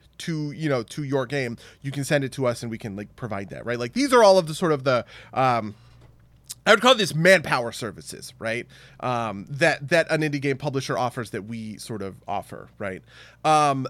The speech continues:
the opposite end of the spectrum is just raw cash. And this is sort of what you see.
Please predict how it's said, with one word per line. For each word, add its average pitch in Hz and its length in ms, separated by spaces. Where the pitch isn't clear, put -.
the 156 400
opposite 240 500
end 165 160
of 147 100
the 143 80
spectrum 139 560
is 170 240
just 190 300
raw 160 320
cash. 110 560
And 175 100
this 208 120
is 190 100
sort 208 160
of 170 80
what 180 140
you 170 80
see. 180 260